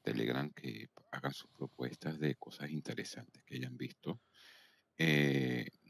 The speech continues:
en el transcurso de la semana para traerlo la, el domingo,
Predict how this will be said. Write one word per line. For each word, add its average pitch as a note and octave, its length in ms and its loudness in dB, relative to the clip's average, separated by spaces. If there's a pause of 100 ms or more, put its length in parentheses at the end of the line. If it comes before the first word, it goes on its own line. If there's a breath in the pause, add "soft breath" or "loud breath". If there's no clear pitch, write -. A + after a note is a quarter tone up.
(120)
en C#3+ 140 0
el C3 140 0
transcurso - 440 -10
de C3+ 60 -2
la C3+ 60 0
semana C2+ 440 0
para - 220 -2
traerlo A2+ 340 0
la, F2+ 100 2
el - 440 -8
domingo, C2+ 380 -2